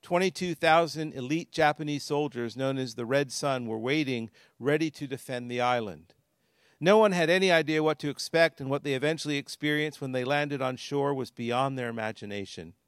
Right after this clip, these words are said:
It took over one month to capture the island, four and a half miles long and two and a half miles wide. Half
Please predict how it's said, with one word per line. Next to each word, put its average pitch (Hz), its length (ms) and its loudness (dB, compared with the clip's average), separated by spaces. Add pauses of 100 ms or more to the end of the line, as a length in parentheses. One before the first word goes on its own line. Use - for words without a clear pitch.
(600)
It 156 160 -2
took 190 240 0
over 147 320 2
one 175 480 2
month 156 400 0
to 135 80 -10
capture 156 560 0
the 131 160 -4
island, 135 480 2
four 151 360 -2
and 175 100 0
a 175 40 -2
half 170 300 -2
miles 151 460 -2
long 117 420 0 (360)
and 113 180 -12
two 139 220 -6
and 131 100 -8
a - 20 -8
half 117 300 -8
miles 104 420 -10
wide. 90 380 -8 (1400)
Half 170 420 2